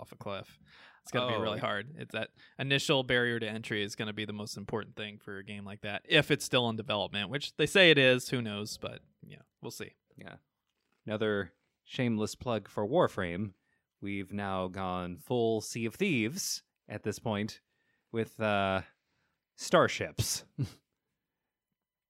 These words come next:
Speaker 1: So it's
Speaker 2: Yeah.
Speaker 1: about three hours worth of content and useless?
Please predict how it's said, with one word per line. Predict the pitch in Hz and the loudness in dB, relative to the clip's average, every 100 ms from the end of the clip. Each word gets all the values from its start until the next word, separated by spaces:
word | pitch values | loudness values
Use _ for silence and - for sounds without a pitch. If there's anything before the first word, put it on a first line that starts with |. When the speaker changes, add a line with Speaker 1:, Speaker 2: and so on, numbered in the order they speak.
| _ _ _ _ _ _ _ _ _ _ _ - | _ _ _ _ _ _ _ _ _ _ _ -16
Speaker 1:
So | - 139 117 110 | -2 2 2 2
it's | 110 | -2
Speaker 2:
Yeah. | 104 | -2
Speaker 1:
about | 123 120 117 - _ _ - - | 2 4 2 -2 _ _ -20 -6
three | 143 143 | 0 2
hours | 139 139 143 139 | 4 6 4 4
worth | 135 | 0
of | 139 | 0
content | 139 135 139 139 - | 0 0 -2 -4 -4
and | 127 113 117 | -6 -6 -6
useless? | 131 - - | -8 -8 -12